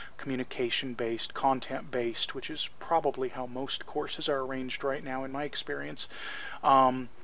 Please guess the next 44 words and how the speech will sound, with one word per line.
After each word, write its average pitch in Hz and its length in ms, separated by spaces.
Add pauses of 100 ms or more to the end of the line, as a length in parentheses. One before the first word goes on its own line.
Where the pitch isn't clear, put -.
(300)
and 139 200
then 127 160
even 127 280
if - 180
you're 135 100
used 135 360
to 127 80
some 147 320
other 127 400 (160)
system's - 680
way 131 240
of 120 180
doing 139 340
it, 120 140
maybe 131 240
you 120 180
came 127 360
from 120 240
a, 113 180 (440)
an 151 240
Angel 135 440
background, 117 960
uh, 117 340 (400)
you 151 140
might 135 220
want 123 180
to 113 60
change 131 400
over 123 260
to 113 80
that 123 200
sort 143 160
of 123 60
a 107 60
structure - 520
because 123 320
it'll 127 140
feel 131 240
more 120 220
familiar, 127 560
that 160 160
sort 147 160
of - 80
thing. 170 240